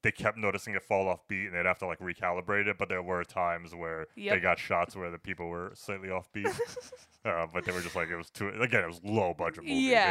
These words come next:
Speaker 1: didn't really have time to, like, go back and reshoot shit.
Speaker 2: But I was like, "Oh."
Speaker 1: Yeah. <laughs>
Speaker 2: <laughs> Like, and I noticed it, you know, with the group dances when everybody knows the same move
Speaker 1: Yeah.
Speaker 2: because Usher taught them.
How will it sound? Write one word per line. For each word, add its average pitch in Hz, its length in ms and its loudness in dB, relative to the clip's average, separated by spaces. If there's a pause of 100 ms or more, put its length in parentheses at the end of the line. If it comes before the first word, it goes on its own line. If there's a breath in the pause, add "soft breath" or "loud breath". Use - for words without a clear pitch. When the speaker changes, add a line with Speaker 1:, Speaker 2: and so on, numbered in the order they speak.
Speaker 1:
didn't 170 100 0
really 170 120 0
have - 120 -4
time 85 300 -2
to, 95 100 -4
like, 87 180 -4 (160)
go 95 180 0
back 90 220 2
and 90 80 -6
reshoot 92 380 -8
shit. - 100 -16
Speaker 2:
But 285 100 2
I 269 140 4
was 254 100 -4
like, 240 220 -2
"Oh." 151 720 -12
Speaker 1:
Yeah. 415 840 4 (100)
<laughs> - 40 -
Speaker 2:
<laughs> - 40 -6
Like, 294 200 10
and 294 220 8
I 277 80 8
noticed 269 440 4
it, 254 60 -4
you 262 140 0
know, 190 140 6
with 185 160 0
the 208 80 0
group 208 380 -4
dances 175 600 0
when 175 240 -4
everybody 190 460 0
knows 185 240 -4
the 190 80 -8
same 185 300 -4
move 190 280 -4
Speaker 1:
Yeah. 202 200 4
Speaker 2:
because 185 160 2
Usher 190 260 -2
taught 214 300 -4
them. 233 180 -8